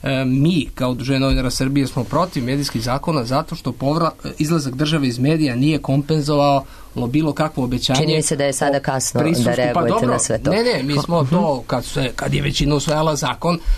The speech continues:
Speaker 1: e, dakle, javno rekli i istakli i tražili. Prema tome, dobili smo zakone po kojima vlast može mrvicama da ucenjuje medije kada je u pitanju novac poreskih obveznika i to je ono što je loše. I zbog toga mislim da to mora da se menja.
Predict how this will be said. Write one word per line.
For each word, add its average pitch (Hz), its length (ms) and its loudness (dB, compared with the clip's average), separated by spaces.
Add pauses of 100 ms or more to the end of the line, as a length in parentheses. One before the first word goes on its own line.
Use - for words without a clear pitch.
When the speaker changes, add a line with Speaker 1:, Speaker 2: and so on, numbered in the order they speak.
(120)
Speaker 1:
e, - 60 0 (760)
dakle, 170 460 0 (300)
javno 180 580 2
rekli 190 440 0
i 131 320 2
istakli 143 560 0
i 202 120 2
tražili. 175 460 0
Prema 143 260 0
tome, 156 240 2
dobili 147 300 2
smo 165 160 0
zakone 127 360 0
po 180 180 -2
kojima 165 420 0
vlast 143 300 -2
može 139 320 2
mrvicama 165 500 2
da 175 100 0
ucenjuje 170 400 2
medije 143 340 0
kada 127 220 -4
je 127 60 0
u 127 60 -6
pitanju 143 420 0
novac 127 240 0
poreskih 117 440 -4
obveznika 151 500 0
i 139 80 -2
to - 120 -10
je 117 40 -6
ono 156 140 -4
što 147 140 -6
je 139 60 0
loše. 143 300 -2 (340)
I 120 80 -4
zbog 120 200 -4
toga 147 340 0 (360)
mislim 131 240 -2
da 131 60 0
to 135 140 0
mora 123 240 2
da 110 60 -4
se 123 160 -4
menja. 110 200 -4